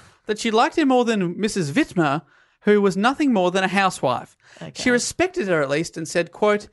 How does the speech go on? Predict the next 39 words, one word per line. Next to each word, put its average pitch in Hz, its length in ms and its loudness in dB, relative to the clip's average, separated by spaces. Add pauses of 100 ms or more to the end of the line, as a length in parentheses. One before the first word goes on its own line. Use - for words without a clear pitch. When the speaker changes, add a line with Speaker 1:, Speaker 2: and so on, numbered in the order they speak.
(260)
Speaker 1:
"Even 294 280 2
as 240 120 0
an 208 120 -4
enemy, 170 400 -2
she 180 220 -2
is 165 120 -2
a 170 80 -2
person 175 480 -4
worthy 160 500 -2
of 135 140 -12
one's 131 300 -6
steel." - 640 -10 (200)
Speaker 2:
Right, 156 320 -4
Speaker 1:
End 139 160 -10
Speaker 2:
okay. 143 120 -10
Speaker 1:
quote. - 140 -12 (340)
So - 140 -2
she 202 160 -4
respected 202 320 0
Speaker 2:
At 320 40 4
least 349 160 4
Speaker 1:
her. - 40 -2
Speaker 2:
she's 226 140 -2
not 208 140 2
a 165 60 -2
housewife. 214 760 0
Speaker 1:
<laughs> - 20 2
Basically, 180 540 2
that's - 220 0
what 180 120 -6
she 165 120 -6
wrote. 135 340 -6
Speaker 2:
Wow, 494 380 4
Dora, 202 440 2 (180)
get 480 80 -2
off 494 240 0
your 359 260 2
high 302 220 2
donkey. 180 600 -4